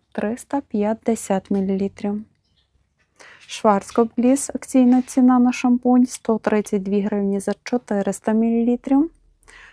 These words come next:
сто дев'ятнадцять гривень, двісті п'ятдесят мілілітрів. Опа! <laughs> І бальзам сто вісім гривень. Велла Про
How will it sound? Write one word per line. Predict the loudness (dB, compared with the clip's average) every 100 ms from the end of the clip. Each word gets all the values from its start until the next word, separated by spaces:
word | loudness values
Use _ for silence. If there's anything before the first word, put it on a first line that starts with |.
| _
сто | -16 -4 -2
дев'ятнадцять | 0 0 0 0 0 0 -4
гривень, | -2 -2 0 0 -2
двісті | -2 -2 -4 -10 -8
п'ятдесят | 2 4 4 0 -4 -4 -4 0
мілілітрів. | 2 6 6 6 2 -4 -6 _
Опа! | -8 -8 -2 0 2 2 4 2 2 -20
<laughs> | -20 -20 -20 -10 0
І | 0
бальзам | 4 4 2 0 -2 -4
сто | -10 -2 0 0 -2
вісім | -2 -2 -4 -4 -4
гривень. | -4 -4 -4 -6 _ _ _ _ _ _ _ _ _ _
Велла | 0 4 4 4 -2
Про | -4 -2 0